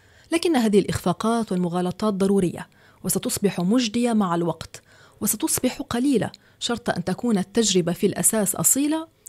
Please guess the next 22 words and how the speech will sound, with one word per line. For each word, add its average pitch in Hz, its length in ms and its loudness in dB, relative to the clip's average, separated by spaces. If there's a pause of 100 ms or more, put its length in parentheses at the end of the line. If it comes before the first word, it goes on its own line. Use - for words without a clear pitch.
والتساؤل 233 800 2
المعرفي 262 600 -2
قائما، 175 640 -4 (500)
والتفكير - 540 -2
والبحث 185 600 2 (200)
مستمرين، 240 760 -2 (600)
بحيث 240 280 -2
يتحول 190 640 2 (360)
كل 320 340 6
إخفاق - 580 -4 (440)
إلى 202 120 4
انتصار، 196 600 -4 (420)
فيسمو 196 500 0
الوعي. 170 340 -6 (680)
لكن 277 480 2 (240)
إذا 214 140 4
كانت 285 380 -2
الرغبات 185 640 0
والتجارب 190 640 -2
مفروضة 196 720 4
من 170 180 0
الخارج 165 640 -4